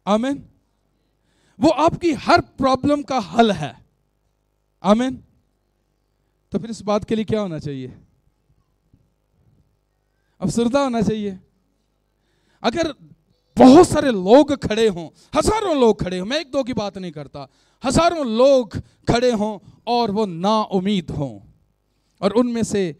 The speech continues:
आप ये कहें, "मैं पुरुमीद हूँ," मैं, तो किस कदर खुशी की बात है कि उन हजारों में से मैं पुरुमीद हूँ, इसलिए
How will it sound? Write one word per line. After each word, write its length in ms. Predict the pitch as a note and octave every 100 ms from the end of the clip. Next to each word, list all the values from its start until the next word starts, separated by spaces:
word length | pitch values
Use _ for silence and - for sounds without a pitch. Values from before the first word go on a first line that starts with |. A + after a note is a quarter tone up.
| _ _ -
आप 320 | A3 A#3 G#3+ F3+
ये 140 | E3+ G3
कहें, 380 | G3+ G3 F#3 D#3 _ _ -
"मैं 360 | E3 G3+ F#3
पुरुमीद 640 | - F#3+ E3+ D#3 D#3 C3+ -
हूँ," 420 | C3 F#2+ - - _ _ _ _ _ _ _ _ _ _ _
मैं, 420 | F3+ A#3+ D#4+ E4+ - _ _ _ _ _ _ _ _ _
तो 60 | F#3+
किस 220 | C4 C4
कदर 260 | - G#3+ A3
खुशी 300 | G3 - F#3+
की 120 | F3
बात 260 | D3 C3+ -
है 200 | C3 - _ _
कि 80 | G3+
उन 80 |
हजारों 420 | F#3 F3 F3 F#3 G3
में 120 | F3
से 140 | -
मैं 220 | E3 F#3+ F3+
पुरुमीद 520 | E3+ E3+ D#3+ D#3 D3+
हूँ, 180 | D#3 C#3+ - _
इसलिए 560 | F#3+ G3+ F3 D#3+ E3+ D#3+